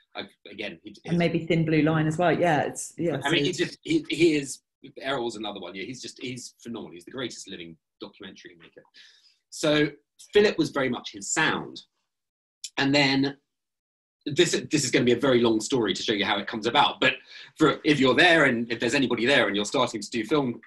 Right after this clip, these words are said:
Speaker 1: composing, then this will teach you how to get into it. Um, I had done a pitch for an Errol film years ago called The Known Unknown, or The Unknown Known. Again, early, get my head around, whichever one it was. Philip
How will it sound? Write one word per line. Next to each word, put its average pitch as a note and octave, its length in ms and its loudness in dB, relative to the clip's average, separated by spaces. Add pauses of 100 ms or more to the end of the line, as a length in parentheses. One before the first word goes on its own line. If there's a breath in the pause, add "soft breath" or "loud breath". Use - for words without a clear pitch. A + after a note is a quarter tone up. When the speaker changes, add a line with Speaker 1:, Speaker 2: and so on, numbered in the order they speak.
Speaker 1:
composing, G2+ 500 -6 (200)
then A#2 240 0
this C3+ 180 -4
will A#2 100 -6
teach B2 280 -8
you G2+ 120 -6
how A#2+ 180 0
to - 100 -6
get C3 200 -2
into C3 260 -2
it. - 80 -12 (360 loud breath)
Um, C3+ 280 0 (260)
I G3 140 6
had A3 120 2
done F#3+ 140 2
a D#3 60 -2
pitch - 440 -4 (220)
for A#2 260 -2
an A2 80 -6
Errol F#2+ 340 -6
film C#2+ 220 -18 (560)
years C#3+ 460 -2
ago E2+ 140 -12 (140)
called G#2 140 -16
The G2 60 -14
Known G2 180 -10
Unknown, D#2+ 320 -16 (220)
or E2 80 -14
The F2 80 -14
Unknown E2+ 280 -12
Known. D#2+ 260 -14 (160)
Again, F2 280 -12 (400)
early, F#2 340 -10 (220)
get G#2+ 120 -10
my F#2 100 -8
head G2 180 -10
around, F#2+ 200 -8 (220 loud breath)
whichever B2 260 -2
one A#2 120 0
it G2+ 60 -6
was. F2 260 -8 (1040)
Philip G#3 300 2